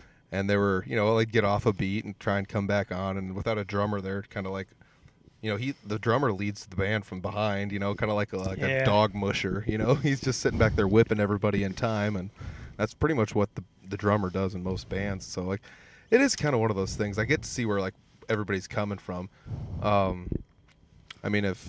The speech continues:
Speaker 1: you wanna, like, make analogies for it, it's kinda like, well, we were gonna come with a sports car, and instead we got this, uh, <laughs> you know, this Es-, Ford Escort. And it's just like, "Well, dude, just drive the Escort around." And they're like, "We wanted to drive the sports car." <laughs> And it's like, "Yeah, but you got this Escort. It still goes point A to point B."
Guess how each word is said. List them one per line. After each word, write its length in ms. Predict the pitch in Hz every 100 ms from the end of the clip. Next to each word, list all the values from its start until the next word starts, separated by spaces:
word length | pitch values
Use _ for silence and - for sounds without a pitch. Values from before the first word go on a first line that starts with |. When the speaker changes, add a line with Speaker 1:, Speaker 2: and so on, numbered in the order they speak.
| - -
Speaker 1:
you 100 | 110
wanna, 120 | 101
like, 160 | 95
make 160 | 107 98
analogies 640 | 90 95 101 110 101 98
for 220 | - 101 98
it, 20 |
it's 120 | -
kinda 180 | - 101
like, 160 | 98
well, 100 | 101
we 100 | 104 131
were 80 |
gonna 140 | 123 117
come 200 | 127 113
with 120 | 113
a 60 | 104
sports 400 | - 120 113 -
car, 260 | 110 101
and 80 | 98
instead 360 | 98 - 107 95
we 80 |
got 200 | 104 104
this, 240 | 101 95 -
uh, 340 | 95 92 92 -
<laughs> 480 | - - - - -
you 80 |
know, 120 | 104 95
this 100 | - -
Es-, 240 | 117 - -
Ford 260 | - 131 113
Escort. 540 | 117 - - 104 101 - - - -
And 80 |
it's 80 | 117
just 140 | 135 135
like, 160 | 127
"Well, 100 | 143
dude, 240 | 131 196 151
just 140 | 131
drive 240 | 135 147
the 100 | 139
Escort 380 | 156 - - 127
around." 260 | 110 104 104
And 100 | 101
they're 60 | 110
like, 180 | 117
"We 160 | 135 160
wanted 320 | 156 165 165
to 60 | 147
drive 340 | 135 127 123 113
the 80 | 120
sports 440 | - 117 117 -
car." 380 | - 110 101 117
<laughs> 0 |
And 120 | - -
it's 160 | 175 143
like, 200 | 131 - - - -
"Yeah, 160 | 202
but 120 | 160
you 80 | 156
got 220 | 143 151 160
this 140 | 139
Escort. 480 | 127 - - 113 110
It 80 | 127
still 200 | - 151
goes 240 | 151 143
point 320 | - 151 139
A 120 | 123 120
to 60 | 110
point 320 | - 113 92
B." 380 | 151 180 143